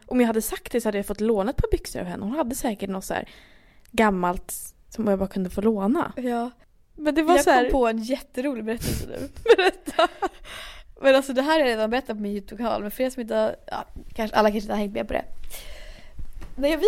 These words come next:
Speaker 2: var små, jag och Linn, min syster, så när vi, alltså vi var ju, alltså det var ju alltid roligt med fisar när man är liten.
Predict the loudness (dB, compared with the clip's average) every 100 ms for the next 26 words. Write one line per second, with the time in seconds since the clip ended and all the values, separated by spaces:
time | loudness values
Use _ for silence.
0 | 6 4 -2 -4 -2 0 0 -2 -2 -6
1 | -8 -8 -10 -10 -6 -6 -4 -4 -4 -8
2 | -16 -14 -14 -8 2 4 4 2 -14 -18
3 | -18 -16 -16 -18 -18 0 0 4 4 2
4 | 0 -2 0 0 -4 0 4 6 6 6
5 | 2 2 2 2 0 -16 -20 -20 -20 0
6 | 2 2 2 2 0 -6 -8 -6 -4 -4
7 | -6 -6 -4 -4 -6 -4 -4 -4 -2